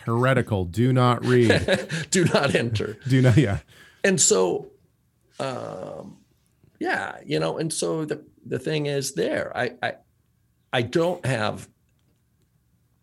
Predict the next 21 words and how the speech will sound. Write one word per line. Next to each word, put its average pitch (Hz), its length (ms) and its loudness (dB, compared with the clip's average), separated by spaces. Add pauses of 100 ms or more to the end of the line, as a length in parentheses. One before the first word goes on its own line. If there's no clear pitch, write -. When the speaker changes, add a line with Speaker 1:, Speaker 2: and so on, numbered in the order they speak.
Speaker 2:
I, 107 180 -4
I 113 120 -4
don't 139 280 -4
have, 110 160 -2
like, 98 240 -2
a, 90 300 -4 (180)
like 92 140 -4
I 90 80 -2
mentioned, 85 420 -6
a 80 60 -10
Wicca 85 380 -8
manual 87 480 -8
or 87 120 -10
anything. 90 360 -10
That 143 200 0
would 143 140 -2
be 117 120 -2
too 123 220 -4
far 92 260 -2
for - 140 -10
me. - 260 -14